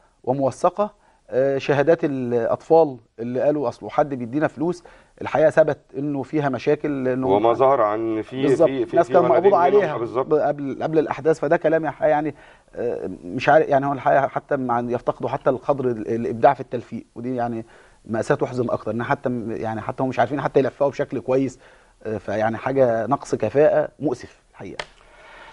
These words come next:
Speaker 2: الأهرام الصفحة الأولى: التحذير من أعمال تخريب في خمسة وعشرين يناير المقبل، وما بين قوسين كده يعني هي، هي، آه،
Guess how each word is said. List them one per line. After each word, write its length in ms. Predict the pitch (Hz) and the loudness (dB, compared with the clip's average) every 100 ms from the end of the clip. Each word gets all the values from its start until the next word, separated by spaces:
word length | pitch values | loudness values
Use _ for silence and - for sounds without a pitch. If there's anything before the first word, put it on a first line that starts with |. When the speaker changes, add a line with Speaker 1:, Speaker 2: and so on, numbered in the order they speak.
| - - - - | -20 -20 -6 0
Speaker 2:
الأهرام 400 | 131 139 156 151 | 4 6 4 0
الصفحة 420 | - 151 - 120 | 0 -2 0 0
الأولى: 360 | 131 147 135 113 | 0 2 2 2
التحذير 720 | - 110 110 113 139 131 117 | -2 -10 -8 -6 0 2 2
من 340 | 120 131 123 104 | 0 0 0 0
أعمال 380 | 101 107 117 | 0 2 0
تخريب 300 | 117 90 113 | -2 -6 -6
في 120 | 123 107 | -6 -2
خمسة 300 | 113 113 95 | -2 0 -2
وعشرين 380 | 90 110 107 | -2 -2 -2
يناير 360 | 98 117 110 92 | 2 2 2 0
المقبل، 360 | 95 127 110 104 | 0 0 2 2
وما 120 | 98 | 2
بين 160 | 123 | 0
قوسين 360 | - 101 - 107 | -2 -4 -6 -6
كده 320 | 107 104 98 - _ _ _ _ _ _ _ _ - - | -4 -2 -2 -2 _ _ _ _ _ _ _ _ -20 -6
يعني 320 | 92 82 82 | -2 -2 0
هي، 340 | 98 101 95 - | 0 2 0 0
هي، 240 | 95 | 0
آه، 60 | 95 | 0